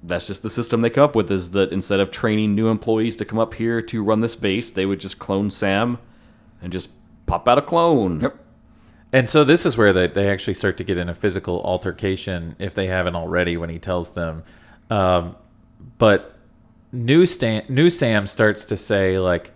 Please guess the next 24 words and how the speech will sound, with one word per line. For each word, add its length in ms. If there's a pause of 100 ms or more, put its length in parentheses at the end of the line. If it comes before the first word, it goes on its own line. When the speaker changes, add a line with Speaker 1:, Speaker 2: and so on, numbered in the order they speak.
(140)
Speaker 3:
"There 140
has 220
to 60
be 100
a 20
secret 400
room 420 (340)
Speaker 1:
Right. 300
Speaker 3:
here. 240
There, 200
there's 240
somewhere 420
they're 140
storing 720
these 180
bodies. 480
We 60
Speaker 1:
Yeah. 80
Speaker 3:
have 80
to 60
find 360
it." 140 (640)
Speaker 1:
The, 80
the 180